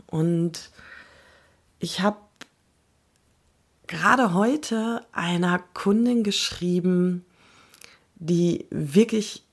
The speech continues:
<laughs> gerade echt eine Menge mitmacht, dass es trotzdem, trotz allem super wichtig ist,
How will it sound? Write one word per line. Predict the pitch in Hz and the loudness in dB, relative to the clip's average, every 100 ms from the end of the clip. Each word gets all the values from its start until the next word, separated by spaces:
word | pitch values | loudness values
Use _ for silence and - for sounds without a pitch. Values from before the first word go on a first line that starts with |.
| - | -6
<laughs> | 185 - - - | -4 -8 -12 -14
gerade | - - - - 170 | -12 -2 0 0 -2
echt | - 175 - - - - | 0 -2 -2 -14 -20 -4
eine | 170 | 0
Menge | 170 151 151 | 2 2 0
mitmacht, | 151 - 156 165 - - - - - - - - - - - _ _ _ _ _ _ _ _ | 0 -2 -2 -2 -6 -16 -20 -20 -20 -20 -20 -20 -20 -20 -20 _ _ _ _ _ _ _ _
dass | 165 175 175 - | -2 0 0 -2
es | 170 - - - _ _ _ _ _ _ _ _ _ - | -2 -4 -6 -10 _ _ _ _ _ _ _ _ _ -12
trotzdem, | - - 208 214 - - 202 196 196 208 226 - _ | -8 2 2 2 -8 0 2 4 4 0 -4 -14 _
trotz | - - 233 240 - | -8 -2 -2 -2 -2
allem | - 185 170 170 185 202 226 - _ _ | 2 4 4 2 0 -4 -6 -14 _ _
super | - 160 160 208 233 233 - 196 196 | -10 -6 0 0 0 -6 -6 -4 -4
wichtig | 165 156 196 190 - 180 160 - | -6 0 2 2 -6 -8 -8 -6
ist, | 160 165 185 - - - - | -2 -2 -2 -8 -14 -16 -20